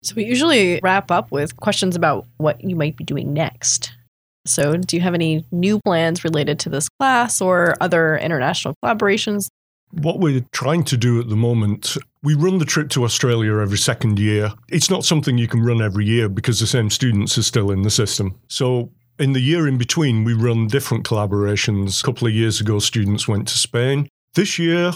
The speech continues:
Speaker 2: we're taking students to work with Yolanda Tromp, who used to work here in computer science, and we're taking them to work in her virtual reality lab in Vietnam. So we'll be going over there in May with a group of students,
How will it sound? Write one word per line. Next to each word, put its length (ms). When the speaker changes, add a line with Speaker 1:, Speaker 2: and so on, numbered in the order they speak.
Speaker 2:
we're 400
taking 380
students 680
to 120
work 220
with 180
Yolanda 460
Tromp, 340
who 60
used 340
to 60
work 320
here 260
in 160
computer 320
science, 500
and 120
we're 80
taking 300
them 180
to 100
work 320
in 120
her 580
virtual 400
reality 440
lab 280
in 120
Vietnam. 560
So 380
we'll 260
be 140
going 320
over 220
there 340
in 180
May 260
with 260
a 20
group 300
of 80
students, 680